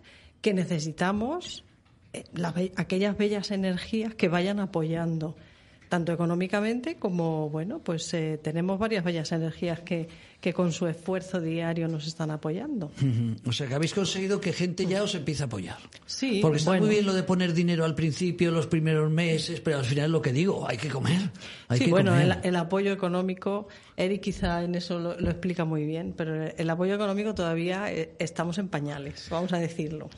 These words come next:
Speaker 2: Pues, eh, fíjate, vamos a hablar de eso, ¿no? Yo te decía, nosotros tenemos una suerte. Primero que todas estas instalaciones, eh, la Asociación La Barandilla, tenemos un proyecto que es ese proyecto deai, de atención y prevención del suicidio, que hoy, por cierto, dos de febrero, luego hacemos otro programa,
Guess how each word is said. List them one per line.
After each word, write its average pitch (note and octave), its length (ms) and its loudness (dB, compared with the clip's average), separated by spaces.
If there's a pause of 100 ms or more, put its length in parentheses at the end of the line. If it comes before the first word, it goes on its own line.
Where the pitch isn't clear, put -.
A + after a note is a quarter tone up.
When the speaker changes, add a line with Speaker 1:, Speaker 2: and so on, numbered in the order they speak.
(180)
Speaker 2:
Pues, C#3+ 320 6
eh, D3 360 2
fíjate, F3 360 2
vamos E3+ 280 4
a - 40 2
hablar D3+ 220 0
de A#2 80 0
eso, A#2 200 0
¿no? E3+ 140 4
Yo E3 160 2
te F3 80 2
decía, E3 180 2
nosotros D#3+ 320 0
tenemos E3 320 2
una B2+ 140 -2
suerte. A2 360 -2
Primero C#3+ 460 0
que C#3+ 80 0
todas D3+ 220 -2
estas D3 240 -6
instalaciones, C3+ 760 -4
eh, G#2 180 -2 (200)
la G2+ 140 -4
Asociación A2 440 -6
La G#2+ 80 -2
Barandilla, A2 640 -2
tenemos A2 320 -2
un B2+ 80 -2
proyecto A2 720 -4 (200)
que C#3 100 -2
es - 100 -4
ese A#2 160 -8
proyecto A2+ 400 -4
deai, C#3+ 260 -2
de B2 160 -2
atención G#2 420 -4
y A2 60 0
prevención G2+ 420 -4
del G2+ 120 -2
suicidio, C#3 480 -2
que - 80 0
hoy, C3+ 80 -2
por A2+ 160 -2
cierto, C3+ 340 -2
dos A#2+ 160 -2
de A#2+ 140 0
febrero, D3 400 0
luego B2 180 -2
hacemos B2 320 -2
otro A#2 160 -6
programa, A#2 540 0